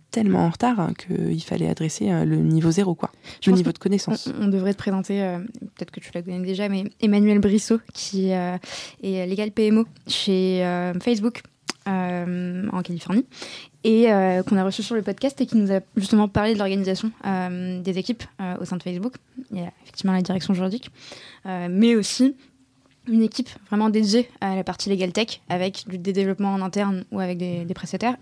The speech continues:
Speaker 2: et ensuite la partie vraiment, euh, project management, euh, liée, euh, au legal et au legal operations de manière générale, où, euh, bah, ça allait effectivement bien au-delà, euh, de la simple partie, entre guillemets, euh, techno.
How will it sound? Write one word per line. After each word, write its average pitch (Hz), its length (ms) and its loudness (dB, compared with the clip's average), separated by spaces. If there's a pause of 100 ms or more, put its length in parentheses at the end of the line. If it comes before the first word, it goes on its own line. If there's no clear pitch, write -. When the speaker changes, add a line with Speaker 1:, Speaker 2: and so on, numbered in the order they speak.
(160)
Speaker 2:
et 277 320 4
ensuite - 500 -8
la 196 100 -12
partie - 280 -12
vraiment, 208 400 -2
euh, 185 40 -2
project 202 340 -4
management, 202 500 0 (380)
euh, 180 160 -4
liée, 220 460 2 (100)
euh, 185 220 -2
au - 40 -4
legal 202 440 0 (100)
et 226 120 4
au 214 40 4
legal 185 220 0
operations 185 420 -2 (120)
de 190 60 -2
manière 180 200 -2
générale, 190 380 -2 (360)
où, 247 220 8
euh, 196 300 4
bah, 170 220 -2
ça - 160 -6
allait 180 180 2
effectivement 190 480 0
bien 196 400 2
au-delà, 190 300 0 (180)
euh, 175 200 -4
de 175 120 -4
la 180 100 -2 (100)
simple 196 360 -2
partie, - 480 -6
entre 180 200 -8
guillemets, 190 340 2
euh, 180 300 -4
techno. 202 240 4